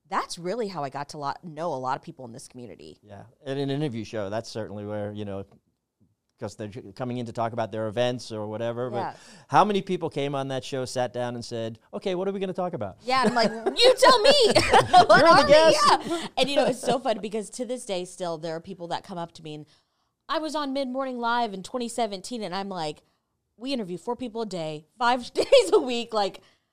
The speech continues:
Speaker 1: unfortunately, I cannot remember everyone, but it just means so much that to people in this community, their opportunity to come on our show is so important, and, you know, them being able to share their cause is just such a blessing.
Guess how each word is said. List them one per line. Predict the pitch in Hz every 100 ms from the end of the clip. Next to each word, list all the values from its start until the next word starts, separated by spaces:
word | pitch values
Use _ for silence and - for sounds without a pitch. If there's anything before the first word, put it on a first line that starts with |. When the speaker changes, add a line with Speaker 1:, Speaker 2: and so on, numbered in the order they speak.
| _ _
Speaker 1:
unfortunately, | 220 220 294 - 247 190
I | 185
cannot | 214 190
remember | 170 190 160 -
everyone, | 208 202 170 160 156
but | 190
it | 165
just | 175 196 202
means | 190 175
so | 185
much | 170 156 175 - -
that | 151 160 147 127 _ _ _ _ _ _ _ _
to | - 196 185
people | 160 _ 190 170 151
in | 156
this | 151 -
community, | 170 156 160 180 196 220 _ _ _
their | 180
opportunity | 156 170 165 170 156
to | 160
come | -
on | 160
our | 147 139
show | - 151 143
is | 147 165
so | - 147
important, | 147 - 147 95 110
and, | 135 123 _ _ _
you | 190
know, | 147 135 - _ _ _ _ _
them | 180 165
being | 156
able | 156 135
to | 143
share | - 143
their | 127 127
cause | - - - -
is | _ _ _ _
just | _ _ - - - _
such | 214 214
a |
blessing. | 135 117 -